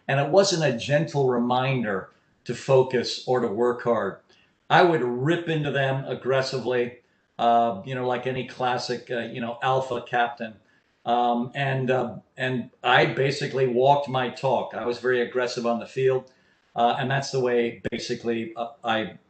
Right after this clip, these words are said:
I played. And then when I became the men's coach, that's the conduit I coached through.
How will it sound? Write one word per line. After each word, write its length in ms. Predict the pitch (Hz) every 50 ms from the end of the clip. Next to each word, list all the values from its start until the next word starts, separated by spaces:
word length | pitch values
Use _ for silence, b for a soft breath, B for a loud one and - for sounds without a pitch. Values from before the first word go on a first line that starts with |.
| _
I 120 | - 120 117
played. 480 | - - - - 180 156 143 143 147
And 120 | 127 123 123
then 140 | 139 135 135
when 120 | 131 131
I 80 | 123 120
became 360 | 117 123 - - 147 139 131
the 60 | 120
men's 300 | 117 123 151 180 175 -
coach, 440 | - - 131 127 127 127 - - - b b b b b b b b -
that's 320 | 98 139 147 170 160 -
the 100 | - 147
conduit 520 | - - - 139 139 139 135 131 131 131 113
I 100 | 117 117
coached 420 | - - 127 123 117 120 - -
through. 220 | - 98 98 87